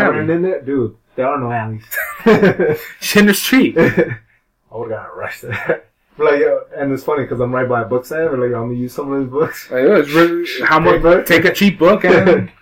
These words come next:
Speaker 2: <laughs>
Speaker 1: wipe your ass with it. I don't know, I,
Speaker 2: I,
Speaker 1: I
Speaker 2: I
Speaker 1: think
Speaker 2: don't
Speaker 1: shitting is too much.
Speaker 2: Uh,
Speaker 1: Showering,
Speaker 2: no.
Speaker 1: no, or just going in there for, you know, for a pee, but I think shitting is too far.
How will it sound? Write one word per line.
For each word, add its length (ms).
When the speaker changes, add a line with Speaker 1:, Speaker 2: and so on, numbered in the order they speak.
Speaker 2:
<laughs> 200
Speaker 1:
wipe 220
your 100
ass 320
with 160
it. 80
I 440
don't 20
know, 40
I, 160
Speaker 2:
I, 0
Speaker 1:
I 320
Speaker 2:
I 20
Speaker 1:
think 140
Speaker 2:
don't 80
Speaker 1:
shitting 240
is 140
too 100
much. 400
Speaker 2:
Uh, 1000
Speaker 1:
Showering, 480
Speaker 2:
no. 160
Speaker 1:
no, 200
or 180
just 200
going 220
in 80
there 140
for, 320
you 120
know, 160
for 220
a 20
pee, 380
but 420
I 80
think 200
shitting 300
is 120
too 180
far. 320